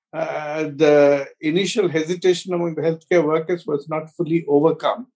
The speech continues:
But I believe now that it's opened up to the general public, even those healthcare workers who were hesitant in the beginning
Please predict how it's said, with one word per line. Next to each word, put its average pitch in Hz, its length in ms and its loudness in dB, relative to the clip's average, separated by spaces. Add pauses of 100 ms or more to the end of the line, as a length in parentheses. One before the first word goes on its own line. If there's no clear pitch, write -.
(480)
But 156 200 2
I 156 140 4
believe 208 380 2
now 160 600 2
that 165 220 -2 (100)
it's - 280 -8
opened 175 360 2
up 175 220 -2
to 175 100 2
the 143 100 -4
general 156 340 2
public, 156 540 -2 (600)
even 165 340 2
those 170 280 2
healthcare 170 460 0
workers 160 400 -2
who 170 100 -4
were 143 120 0
hesitant 165 560 0
in 160 120 -8
the 143 80 -4
beginning 135 560 -2